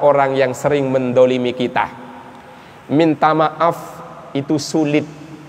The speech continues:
tapi lebih sulit memaafkan. Minta maaf itu mulia,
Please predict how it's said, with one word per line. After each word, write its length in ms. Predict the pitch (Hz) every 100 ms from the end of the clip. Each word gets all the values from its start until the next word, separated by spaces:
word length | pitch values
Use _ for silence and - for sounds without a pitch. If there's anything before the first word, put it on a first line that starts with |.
| - - - -
tapi 320 | 151 - 156
lebih 320 | 156 135 143 143
sulit 480 | - 180 160 151 143
memaafkan. 800 | 139 139 135 135 127 - - 113 87 - - - - - - - - - - - - - - -
Minta 480 | 117 160 160 147 156
maaf 560 | 156 147 - 165 - -
itu 240 | 151 147 165
mulia, 640 | 147 151 147 143 135 98